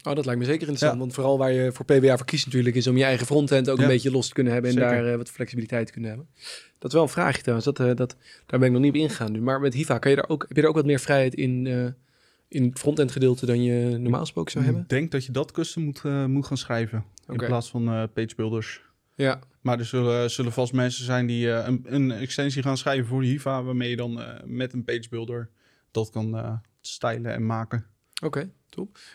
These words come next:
Speaker 1: Ja, want je noemde net ook ScandiWeb, hè? Wat zijn nou allemaal opties, eh, in het P W A-landschap?
Speaker 2: Eh, nou, je hebt dus Scandi P W A.
Speaker 1: Ja.
Speaker 2: Dan heb je, ehm, View Storefront.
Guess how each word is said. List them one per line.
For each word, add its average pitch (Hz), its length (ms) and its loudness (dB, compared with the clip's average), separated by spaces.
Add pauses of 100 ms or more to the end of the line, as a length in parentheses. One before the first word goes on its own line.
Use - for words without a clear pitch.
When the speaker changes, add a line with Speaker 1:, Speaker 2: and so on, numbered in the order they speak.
Speaker 1:
Ja, 156 100 4
want 165 180 2
je 170 140 4
noemde 170 220 4
net 170 180 2
ook 156 80 2
ScandiWeb, 175 560 4
hè? 170 120 2 (120)
Wat - 100 -20
zijn 139 140 0
nou 135 180 2
allemaal 135 240 0
opties, - 600 -4 (100)
eh, 123 260 -2
in 127 160 -2
het 123 100 -6
P - 40 -4 (140)
W 127 80 2
A-landschap? 123 600 -4 (160)
Speaker 2:
Eh, 147 140 -8
nou, 160 400 2
je 147 80 2
hebt 165 140 0
dus 160 160 0
Scandi 202 320 -2
P 196 200 0
W 190 80 -2
A. 190 240 -6
Speaker 1:
Ja. 143 220 -2
Speaker 2:
Dan 139 180 -2
heb 139 180 -2
je, 143 120 0 (380)
ehm, 139 920 -4 (420)
View - 220 0
Storefront. 196 600 -2